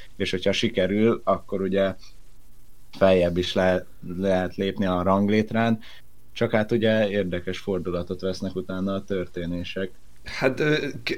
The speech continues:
Speaker 2: na jó, kezdjük egy alapvető dologról, a színészi játék, gyerekek. Hát szerintem, ugye ez egy nagyon egy elveszett film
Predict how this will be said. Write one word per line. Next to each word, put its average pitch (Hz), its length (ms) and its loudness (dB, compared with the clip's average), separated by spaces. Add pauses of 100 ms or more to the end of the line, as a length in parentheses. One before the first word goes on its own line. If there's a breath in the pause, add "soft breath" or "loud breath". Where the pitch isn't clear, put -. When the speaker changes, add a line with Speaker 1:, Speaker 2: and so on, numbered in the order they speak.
(160)
Speaker 2:
na 156 160 8
jó, 247 160 10
kezdjük 247 380 6
egy 143 200 8
alapvető 127 520 6
dologról, 135 400 6
a 160 60 -6
színészi 139 600 8
játék, 107 420 4
gyerekek. 90 580 0 (1160)
Hát - 240 2
szerintem, 170 760 12 (260)
ugye 165 180 10
ez 175 140 12
egy 190 200 12 (100)
nagyon 160 340 10
egy 139 200 6
elveszett 127 920 6 (340)
film 127 600 6